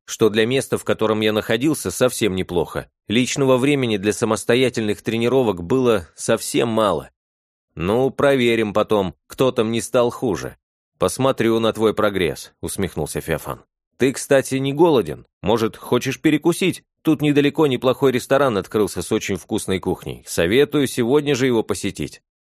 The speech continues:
«Ну, значит, давай посетим», немного подумав, ответил я.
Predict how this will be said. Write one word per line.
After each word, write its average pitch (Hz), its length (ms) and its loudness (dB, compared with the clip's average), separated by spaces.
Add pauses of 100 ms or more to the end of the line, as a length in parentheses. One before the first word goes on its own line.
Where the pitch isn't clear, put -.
(140)
«Ну, 170 220 2
значит, 160 420 0
давай 156 260 4
посетим», 131 580 -2 (180)
немного 98 400 0
подумав, 95 440 -2
ответил 78 440 -6
я. 64 180 -12